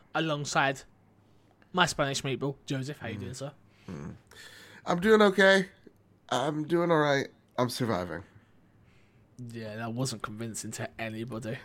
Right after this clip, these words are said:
Speaker 2: You're right. I'm doing really fucking amazing. Star Wars trailer came out last night.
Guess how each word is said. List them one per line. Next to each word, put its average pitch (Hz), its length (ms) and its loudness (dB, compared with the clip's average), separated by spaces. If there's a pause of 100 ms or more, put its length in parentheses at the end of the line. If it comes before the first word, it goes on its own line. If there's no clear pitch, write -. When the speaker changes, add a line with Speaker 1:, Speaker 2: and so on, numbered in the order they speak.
Speaker 2:
You're 147 200 6
right. 120 180 6
I'm 113 140 2
doing 143 200 2
really 139 220 6
fucking 117 260 0
amazing. 113 440 0
Star 117 280 0
Wars 113 240 -2
trailer 104 300 -2
came 104 200 -4
out 98 140 -4
last 92 240 -8
night. 85 200 -8